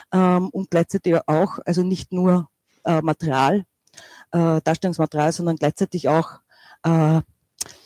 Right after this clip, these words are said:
quasi das Grooming, ähm, diese, äh, also die Kontaktanbahnung, das ist bekannt, also übers Internet, wenn, äh, Minderjährige über zum Beispiel Chats, ähm, ange-, an-, angechattet werden,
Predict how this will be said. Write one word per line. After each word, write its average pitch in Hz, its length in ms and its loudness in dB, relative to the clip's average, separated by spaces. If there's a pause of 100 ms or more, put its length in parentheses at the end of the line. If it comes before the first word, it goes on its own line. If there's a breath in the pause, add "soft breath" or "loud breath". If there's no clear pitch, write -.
(340 loud breath)
quasi 165 280 2
das 170 160 -2
Grooming, 202 800 2
ähm, 170 480 0
diese, 175 480 0
äh, 131 140 -6
also 160 140 -4
die 190 100 -4
Kontaktanbahnung, 165 840 -2
das 151 140 -10
ist - 100 -14
bekannt, 170 560 -2
also 165 180 -4
übers 160 200 -2
Internet, 170 520 -2
wenn, 156 360 0
äh, 151 200 0
Minderjährige 160 760 0 (340 soft breath)
über 160 200 0
zum 170 140 -4
Beispiel 143 300 -2
Chats, - 500 -4
ähm, 156 380 -2 (100)
ange-, 156 480 0
an-, 143 220 -2
angechattet 151 680 -4
werden, 143 380 0